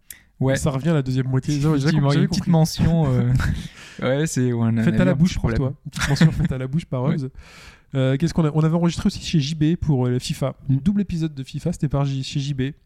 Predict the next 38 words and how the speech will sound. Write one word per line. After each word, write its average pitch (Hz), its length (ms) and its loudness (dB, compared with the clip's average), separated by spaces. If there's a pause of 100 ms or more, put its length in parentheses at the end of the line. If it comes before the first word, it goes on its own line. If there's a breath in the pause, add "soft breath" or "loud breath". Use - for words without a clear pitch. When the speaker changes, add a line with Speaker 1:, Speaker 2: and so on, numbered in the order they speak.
(160)
Speaker 3:
Ouais. - 80 -2
Speaker 1:
Enfin, 110 140 -4
pour 113 140 0
le 117 80 2
foot, - 300 -4
euh, 110 160 0
plus 110 140 -2
globalement, 117 220 0
parce - 80 -2
qu'on 117 80 -6
avait 104 60 -6
fait 117 100 -4
une 110 60 -2
rétro, 131 540 -2
euh, 117 60 -2
Speaker 3:
Rétro - 180 0
Speaker 1:
tout 131 60 0
Speaker 3:
foot. 175 120 4
Speaker 1:
jeu 143 60 -2
de 143 60 -4
foot, 135 180 -6
Speaker 2:
C'était, 139 260 0
Speaker 1:
ouais. 131 60 -2
Speaker 2:
ouais, 131 180 -2
c'était - 180 -4
le 123 80 0
Speaker 1:
Parce - 100 -2
qu'on, 180 120 2
Speaker 2:
thématique 160 220 -2
Speaker 1:
on - 60 0
voulait 160 160 4
Speaker 2:
rétro 160 80 2
Speaker 1:
pas 175 100 2
Speaker 2:
jeu 160 60 -4
de 156 40 -6
foot. 139 80 -14
Speaker 1:
justement, 147 380 -2
euh, 110 340 -2